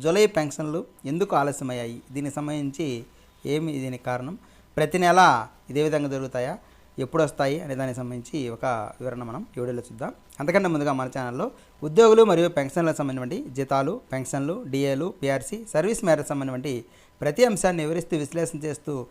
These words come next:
హండ్రెడ్ పర్సెంట్ ఖచ్చితమైన తాజా సమాచారంతో వీడియో చేయడం జరుగుతుంది.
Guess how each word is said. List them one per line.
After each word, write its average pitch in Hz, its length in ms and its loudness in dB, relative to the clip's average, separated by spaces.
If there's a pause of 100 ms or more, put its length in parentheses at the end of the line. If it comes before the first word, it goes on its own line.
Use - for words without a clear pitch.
(280)
హండ్రెడ్ 185 260 0
పర్సెంట్ 185 300 -6
ఖచ్చితమైన 202 520 0
తాజా 151 240 4
సమాచారంతో 147 520 -6
వీడియో 131 180 -6
చేయడం 135 240 -8
జరుగుతుంది. 147 340 -8